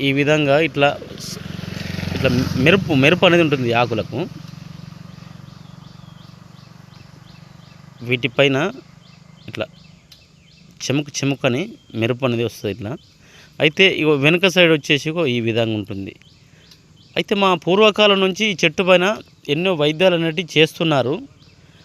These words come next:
అయితే దీన్ని గురుముఖంగా నేర్చుకోమని మా పెద్దలు చెప్పారు. ఎవరికైనా నేర్పాలన్నా దీన్ని గురుముఖంగానే నేర్పాలి. అయితే దీనికి తిరుగులేదు. ఈ పుత్రజీవికి పుత్ర సంతానం అనేది జరుగుతుంది. అంటే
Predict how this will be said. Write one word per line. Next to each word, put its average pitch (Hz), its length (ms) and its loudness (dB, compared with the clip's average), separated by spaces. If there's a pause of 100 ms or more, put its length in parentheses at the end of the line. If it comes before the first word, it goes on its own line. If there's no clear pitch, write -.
(320)
అయితే 170 240 -2
దీన్ని 202 180 2 (100)
గురుముఖంగా 226 600 4
నేర్చుకోమని 196 600 0 (120)
మా 170 80 2 (100)
పెద్దలు 156 380 2
చెప్పారు. 139 360 0 (360)
ఎవరికైనా 151 420 2 (100)
నేర్పాలన్నా 175 640 2
దీన్ని 165 240 -2
గురుముఖంగానే 156 640 0
నేర్పాలి. 135 420 0 (720)
అయితే 170 280 2
దీనికి 175 240 0 (100)
తిరుగులేదు. 196 480 6 (220)
ఈ 147 140 -2
పుత్రజీవికి 160 640 0 (960)
పుత్ర 160 220 0 (100)
సంతానం 185 400 4
అనేది 165 200 2 (1200)
జరుగుతుంది. 160 480 0 (540)
అంటే 220 140 -4